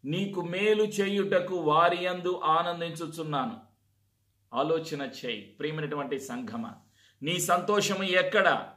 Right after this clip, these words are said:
మానవుడికి సంతోషాన్ని కలుగజేస్తుంది ఏమిటి? నీవు దేనిని బట్టి సంతోషిస్తున్నావు? ఆలోచన చేయి. హబక్కుకు గ్రంథములో మూడవ అధ్యాయములో పద్దెనిమిదవ వచనములో ఒక సత్యాన్ని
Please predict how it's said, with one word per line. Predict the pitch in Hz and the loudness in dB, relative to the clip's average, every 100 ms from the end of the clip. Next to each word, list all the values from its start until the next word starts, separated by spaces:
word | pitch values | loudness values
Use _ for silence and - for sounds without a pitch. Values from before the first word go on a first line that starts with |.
| 123 | -4
మానవుడికి | 139 170 180 170 160 151 | 0 0 0 -4 -4 -4
సంతోషాన్ని | 160 160 165 175 180 170 156 147 | -4 -4 -4 -4 0 0 0 -4
కలుగజేస్తుంది | 151 156 160 165 156 160 143 139 | -2 0 2 2 0 -4 -2 -2
ఏమిటి? | 135 120 110 - _ _ _ - | -2 -8 -12 -14 _ _ _ -8
నీవు | 165 175 | -4 -2
దేనిని | 151 170 202 196 | 0 0 0 0
బట్టి | 190 190 175 | 0 0 -2
సంతోషిస్తున్నావు? | 170 170 196 196 180 160 180 160 131 101 - _ _ _ - | -2 -2 -2 -4 -4 -6 -4 0 0 -2 -8 _ _ _ -2
ఆలోచన | 151 190 190 175 165 | 0 0 -2 -4 -6
చేయి. | 151 151 127 - - _ _ _ _ _ 131 | -4 -4 -4 -6 -16 _ _ _ _ _ 2
హబక్కుకు | 151 208 202 202 - | 4 4 2 0 0
గ్రంథములో | 180 151 160 165 156 175 156 127 143 190 - _ _ _ _ _ _ _ - | -2 2 2 2 0 2 2 2 0 -6 -12 _ _ _ _ _ _ _ -10
మూడవ | 127 190 202 | -2 2 4
అధ్యాయములో | 190 - 160 156 202 156 165 151 135 143 185 - - _ _ - | 4 2 0 -2 -2 0 0 0 0 0 -2 -8 -20 _ _ -2
పద్దెనిమిదవ | 143 127 190 196 190 | -2 -2 -4 -2 0
వచనములో | 175 160 156 170 156 135 131 156 - _ - | 4 4 2 -4 0 0 0 -4 -10 _ -6
ఒక | 147 147 | -2 2
సత్యాన్ని | 165 175 170 165 190 180 156 135 160 | 2 2 -2 0 2 2 0 -6 -8